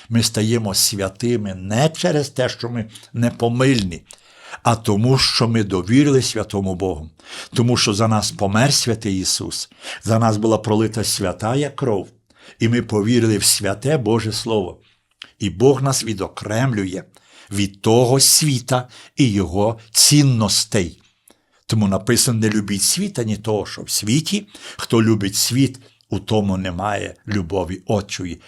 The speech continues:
Тобто перше слово "святий" означає відокремлення, відділення. І це не є видумка людей,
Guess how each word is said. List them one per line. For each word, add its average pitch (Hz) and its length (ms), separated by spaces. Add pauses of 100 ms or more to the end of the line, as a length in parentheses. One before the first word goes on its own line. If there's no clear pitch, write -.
(120)
Тобто 131 400
перше 165 420
слово 131 360
"святий" 151 540 (300)
означає 104 800 (1160)
відокремлення, 101 1120 (140)
відділення. 98 840 (580)
І 117 80
це 139 240
не 127 100
є 113 140
видумка 104 560
людей, 87 680